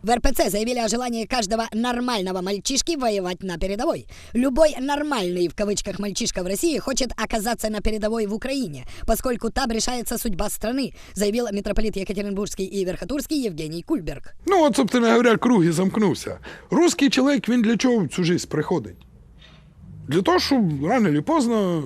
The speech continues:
Speaker 2: всіма правдами і неправдами оказатися на передовій в Україні. Там уже помучаться, потерпіть і здохнуть.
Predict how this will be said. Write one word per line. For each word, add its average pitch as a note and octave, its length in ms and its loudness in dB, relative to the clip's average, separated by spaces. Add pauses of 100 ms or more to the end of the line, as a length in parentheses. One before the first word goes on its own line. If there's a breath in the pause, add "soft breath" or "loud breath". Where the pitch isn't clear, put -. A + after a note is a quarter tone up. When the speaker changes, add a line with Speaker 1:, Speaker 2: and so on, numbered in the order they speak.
Speaker 2:
всіма F#3+ 340 2
правдами F3 480 2
і - 20 2
неправдами F3+ 720 2
оказатися F#3 580 0
на D#3+ 400 0
передовій D3 480 0
в C3+ 60 0
Україні. A2+ 460 -2 (960 soft breath)
Там F#3+ 180 2
уже C3+ 160 0
помучаться, C#4 560 0
потерпіть C#3+ 460 -2
і - 20 -2
здохнуть. G2+ 560 -10